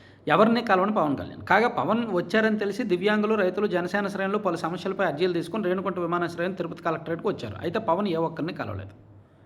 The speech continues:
జనసేన, శ్రీకాళహస్తి జనసేన మాజీ ఇన్ఛార్జ్ కోట వినుత డ్రైవర్ శ్రీనివాసులు అలియాస్ రాయల్, రాయుడు కుటుంబ సభ్యులు ప్లకార్డులు పట్టుకొని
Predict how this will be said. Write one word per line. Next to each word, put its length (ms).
జనసేన, 520
శ్రీకాళహస్తి 540
జనసేన 280
మాజీ 280
ఇన్ఛార్జ్ 320
కోట 260
వినుత 240
డ్రైవర్ 340
శ్రీనివాసులు 500
అలియాస్ 340
రాయల్, 400
రాయుడు 280
కుటుంబ 300
సభ్యులు 300
ప్లకార్డులు 480
పట్టుకొని 540